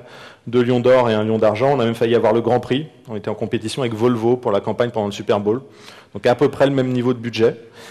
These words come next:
euh, et finalement c'est deux femmes dans le jury qui se sont opposées à ce que ce soit, euh, le porno qui obtienne le Grand Prix. On a gagné des Clio Awards, euh, le mois dernier à, à New York, hein, donc, euh, l'équivalent des Oscars de la pub aux États-Unis.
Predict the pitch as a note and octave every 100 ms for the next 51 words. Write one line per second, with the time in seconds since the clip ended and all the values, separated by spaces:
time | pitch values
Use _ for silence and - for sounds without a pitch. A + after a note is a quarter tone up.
0 | - A2+ G#2+ G#2+ G#2 G#2 G2+ G2+ G2 G2+
1 | G#2 C#3+ B2+ C3 A#2+ B2 C#3 A#2+ A2 G#2+
2 | A#2 A#2+ B2+ A2+ A2+ G#2+ A2 A#2 G#2+ -
3 | G2 G#2+ G#2 B2 - F#2+ - G#2+ G2 F2+
4 | F2 F2 F2+ F2+ G#2+ G2+ G2+ A#2 - F#2+
5 | A#2 A2 G2+ F#2+ B2 D3+ - - - -
6 | A2 G#2+ A#2+ A#2+ A#2 D#3 D3+ C#3 C3 C3
7 | B2+ A#2 A#2 A2+ A2+ A#2+ A2+ G#2 G#2+ G#2+
8 | A2+ A2+ C#3 - G#2+ G#2 G#2+ G2 F#2+ F#2
9 | G2+ G#2 G2 A2 - A#2 A#2 G#2+ - A#2+
10 | A2 G#2 G#2+ G2 A2 D#3+